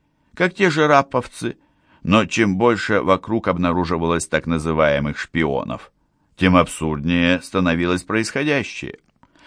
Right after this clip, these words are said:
Драматург Александр Гладков – потрясенный террором,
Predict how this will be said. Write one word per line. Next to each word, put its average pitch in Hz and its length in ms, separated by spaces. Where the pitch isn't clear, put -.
Драматург 135 720
Александр 107 680
Гладков – 95 640
потрясенный 92 800
террором, 87 720